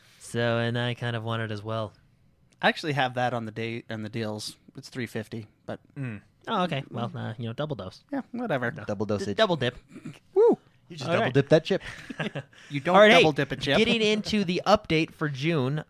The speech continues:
Speaker 1: um, a lot of Windows ten update. Xbox on Windows ten. We all know that the Xbox app is coming to Windows ten. Right?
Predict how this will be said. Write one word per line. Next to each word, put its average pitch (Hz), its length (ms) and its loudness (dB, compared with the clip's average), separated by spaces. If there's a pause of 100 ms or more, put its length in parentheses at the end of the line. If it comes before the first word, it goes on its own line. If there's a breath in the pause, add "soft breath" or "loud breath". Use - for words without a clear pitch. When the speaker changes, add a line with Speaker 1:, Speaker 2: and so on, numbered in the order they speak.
Speaker 1:
um, 131 320 0
a 143 80 2
lot 156 220 4
of 185 80 2
Windows 170 420 0
ten 151 380 -8
update. 107 480 -8
Xbox 131 420 -6
on 123 120 -6
Windows 127 240 -6
ten. 135 180 -6
We 131 100 -2
all 123 100 -2
know 123 140 -4
that 117 120 -12
the 117 100 -8
Xbox - 420 -10
app 104 160 -10
is 110 180 -8
coming 110 280 -10
to 101 100 -14
Windows 98 320 -10
ten. 107 280 -8 (2000)
Right? 110 220 0